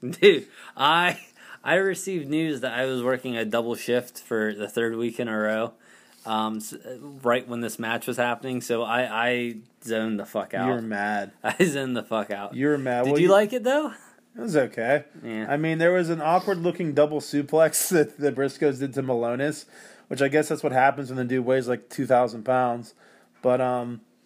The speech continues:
Speaker 2: uh, Mark hit the, uh, Froggy Bow, and the Briscoes won by pinfall, and they all drank beer after the match, which was gross because
Speaker 1: I did,
Speaker 2: beer's nasty.
Speaker 1: I did see that, and I was like, "Ew, Miller Lite, gross."
Speaker 2: But, I mean, all beer is gross, but it was
Speaker 1: That's
Speaker 2: also
Speaker 1: not
Speaker 2: just
Speaker 1: true.
Speaker 2: kinda weird. I'm like,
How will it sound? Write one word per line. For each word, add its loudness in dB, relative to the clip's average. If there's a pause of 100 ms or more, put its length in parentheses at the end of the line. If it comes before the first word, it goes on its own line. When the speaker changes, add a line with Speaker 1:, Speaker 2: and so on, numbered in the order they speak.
(520)
Speaker 2:
uh, 2
Mark 4
hit 0
the, 4
uh, 6
Froggy 4
Bow, 6
and 0
the -6
Briscoes -2
won -2
by 2
pinfall, 4
and -4
they -2
all 4
drank -2
beer 4
after 2
the -4
match, -2
which -10
was -12
gross 0
because -2
Speaker 1:
I -2
did, 2
Speaker 2:
beer's -4
nasty. 0
Speaker 1:
I -4
did -10
see 0
that, -2
and -6
I -4
was -2
like, -2
"Ew, 2
Miller -2
Lite, -2
gross." -4
Speaker 2:
But, -2
I -4
mean, -4
all 4
beer -4
is -8
gross, 0
but -8
it 0
was 2
Speaker 1:
That's 2
Speaker 2:
also 2
Speaker 1:
not 0
Speaker 2:
just -2
Speaker 1:
true. -4
Speaker 2:
kinda 2
weird. -2
I'm -6
like, -6